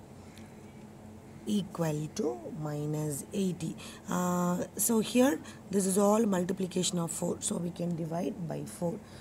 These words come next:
So what is your answer? R vector dot, um, we can, um, divide by minus four. So this will become I vector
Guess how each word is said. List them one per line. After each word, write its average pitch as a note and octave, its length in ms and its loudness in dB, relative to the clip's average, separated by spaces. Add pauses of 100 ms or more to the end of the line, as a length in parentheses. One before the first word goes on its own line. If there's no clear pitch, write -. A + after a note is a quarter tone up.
So - 140 -4
what F#3 180 4
is G3 140 4
your F#3 220 6
answer? F#3+ 480 2 (400)
R E3+ 260 2
vector F#3 720 -2 (360)
dot, D#3+ 480 0 (520)
um, E3+ 480 -2 (500)
we G#3+ 100 2
can, A#3 260 6 (360)
um, G3 460 2
divide G3+ 280 4
by G#3 100 4
minus F#3 540 2
four. D#3 300 -4 (400)
So - 160 0
this F3+ 260 2
will G3 140 6
become F#3+ 440 2 (540)
I E3 280 2
vector F#3+ 600 0